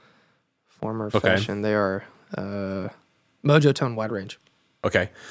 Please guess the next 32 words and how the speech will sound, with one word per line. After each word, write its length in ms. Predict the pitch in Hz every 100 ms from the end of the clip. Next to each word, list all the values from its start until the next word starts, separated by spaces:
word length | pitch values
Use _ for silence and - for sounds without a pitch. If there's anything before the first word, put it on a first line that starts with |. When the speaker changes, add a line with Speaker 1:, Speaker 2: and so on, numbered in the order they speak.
| - - _ _ _
Speaker 2:
Um, 560 | 120 120 127 123 123 127 - - - - - _ _ _ _ _ _ _ _ _ _ _ - - _ _ _
I'm 180 | 104 120
gonna 160 | 135 131
say 300 | - 123 113
starting 880 | - - - - 117 113 120 117 107
at 220 | 98 95 -
fourteen 420 | - 92 - 92
ninety-nine. 460 | 82 80 69 55 - _ _ _ - - - -
Speaker 1:
Eighteen 260 | 185 196 175
hundred 160 | 151
bucks. 360 | 131 110 - - _ _ _ -
Speaker 2:
Dude. 240 | - 101 76 - - - - -
Speaker 1:
I 60 |
think 100 | 262
it's 120 | 233
very 580 | 214 180 175 156 156 180
Speaker 2:
That's 140 | 170 -
Speaker 1:
fair. 120 | 151
Speaker 2:
great. 280 | 196 110 - _ _
That's 180 | - 127
very 180 | 135 151
Speaker 1:
Very 180 | 143 139
Speaker 2:
fair. 160 | - 120 104
Speaker 1:
fair. 20 | - _
Yeah, 200 | - 107 110
that's 120 | -
Speaker 2:
Yeah, 80 | 123
Speaker 1:
great. 160 | 127 127
Speaker 2:
for 220 | 117 -
a 100 | 107
cool 320 | 104 - 139 147
guitar 580 | 147 139 131 131 127